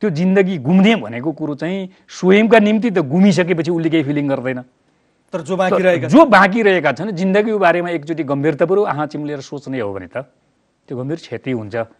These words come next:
Speaker 1: भन्ने कुरो जनयुद्ध कालमा हाम्रो बिचमा गम्भीरतापूर्वक छलफल हुन्थ्यो।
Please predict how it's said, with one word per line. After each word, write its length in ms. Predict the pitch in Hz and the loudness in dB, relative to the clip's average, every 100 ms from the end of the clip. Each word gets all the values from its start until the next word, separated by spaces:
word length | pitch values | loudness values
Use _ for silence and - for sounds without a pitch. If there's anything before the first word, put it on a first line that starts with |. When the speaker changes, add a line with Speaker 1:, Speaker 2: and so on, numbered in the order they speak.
| _ _ - | _ _ -8
Speaker 1:
भन्ने 260 | 113 131 247 | -6 -2 -4
कुरो 280 | 208 180 175 | -2 -2 -2
जनयुद्ध 440 | 143 160 151 151 | -4 -4 -6 -8
कालमा 380 | 135 135 135 143 | -4 -4 -4 -6
हाम्रो 220 | 107 135 | -6 -10
बिचमा 340 | 123 123 - | -12 -14 -14
गम्भीरतापूर्वक 680 | 123 117 127 147 151 208 254 | -12 -10 -8 -4 -4 -4 -6
छलफल 320 | - 117 110 104 | -8 -10 -8 -12
हुन्थ्यो। 400 | 98 95 104 | -14 -14 -16